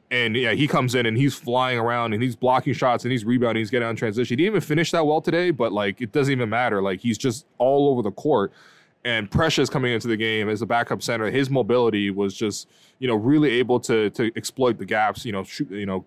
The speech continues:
uh, cut to the basket. And, and Precious, I gotta hand it to him. There's one or two plays where he tried to iso and attack, but a lot of the times he was playing within that offense. And Darko's been talking about putting him in the post. And, you know, we haven't seen it yet just 'cause he's been injured for all the preseason games.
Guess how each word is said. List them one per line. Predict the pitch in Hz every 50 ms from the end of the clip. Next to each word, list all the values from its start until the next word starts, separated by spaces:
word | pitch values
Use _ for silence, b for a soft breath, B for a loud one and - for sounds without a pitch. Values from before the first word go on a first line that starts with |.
| _ -
uh, | 110 104
cut | - - - 117 -
to | -
the | 127 110
basket. | 101 107 107 113 113 - - 110 - -
And, | 110 120 117 -
and | 123 127 117 -
Precious, | 190 214 - - 175 127
I | 127 131
gotta | 165 185 180 151
hand | 160 170 185 170
it | 143
to | 135 113
him. | 104 b b b b b b
There's | - 147 127
one | 131 151 170 190
or | 180
two | - - 190
plays | 147 170 160 170 170 147
where | 143 143 127
he | 131 123
tried | 113 - 147 131 139
to | 139 117
iso | - - - 110 131 131 - 165 151
and | 127 113
attack, | 98 127 120 131 170 170
but | - 143 120
a | 117
lot | 110 113 127 143
of | 151 139
the | - 160
times | 156 135
he | - 123
was | 117
playing | - - 139 143 131
within | 120 143 143 139
that | 143 135
offense. | 131 139 151 143 - 113 110 110 101 -
And | 113 110 104 95
Darko's | 120 123 127 - 139 110
been | 120 113
talking | - 127 117 120 - - 113
about | 107 104 101 98 -
putting | - 123 120 120
him | 117
in | 120 120
the | 117
post. | - 117 117 110 117 123 - b b b b b b b b
And, | - 107 107 104 104 98 -
you | - 120
know, | 110 107
we | 104 117
haven't | 131 143 131 113
seen | - 156 165 151
it | 120
yet | 113 113 110
just | - - 113 -
'cause | - 120 101
he's | 107
been | 98 107 104 107
injured | 123 135 131 135 113 -
for | - 117 110
all | 113
the | 110 113
preseason | - 151 156 - - 110 113 107
games. | 98 101 101 101 101 101